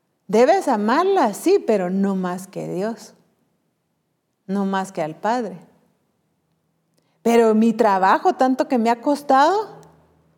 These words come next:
me ha costado tanto, eh, tanto esfuerzo,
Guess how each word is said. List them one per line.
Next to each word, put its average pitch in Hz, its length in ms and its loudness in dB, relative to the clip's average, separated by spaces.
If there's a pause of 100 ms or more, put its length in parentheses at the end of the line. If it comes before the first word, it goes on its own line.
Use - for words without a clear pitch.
(480)
me 226 80 0
ha 247 120 0
costado 285 600 2
tanto, 339 720 -2 (320)
eh, 226 240 4
tanto 240 420 2
esfuerzo, 330 920 -2